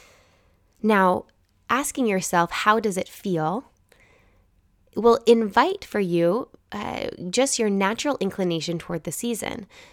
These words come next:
A lot of people, when they think about the summertime,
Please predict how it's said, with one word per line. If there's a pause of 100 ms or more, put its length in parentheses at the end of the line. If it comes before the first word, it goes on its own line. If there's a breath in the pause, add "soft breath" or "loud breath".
(520 loud breath)
A
lot
of
people,
when
they
think
about
the
summertime,